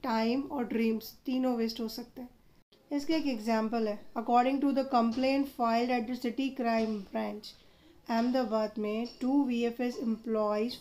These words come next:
froze twenty-eight appointment letters for Canada। Three employees of the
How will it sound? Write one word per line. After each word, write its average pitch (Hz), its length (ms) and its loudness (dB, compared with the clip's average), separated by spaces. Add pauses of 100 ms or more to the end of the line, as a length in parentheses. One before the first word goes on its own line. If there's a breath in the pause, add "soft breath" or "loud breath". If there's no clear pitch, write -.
froze 226 500 2
twenty-eight 254 680 4
appointment 233 540 0
letters 233 440 0
for 240 100 -2 (140)
Canada। 220 420 -2 (400)
Three 277 220 2
employees 254 600 2 (240)
of 277 220 -4
the 240 160 0